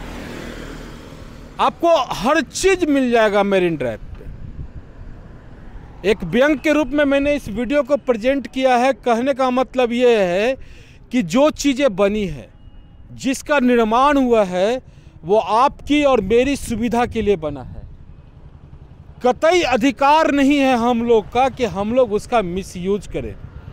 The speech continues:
यूज करें, इस्तेमाल करें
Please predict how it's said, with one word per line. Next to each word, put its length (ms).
यूज 340
करें, 380
इस्तेमाल 600
करें 400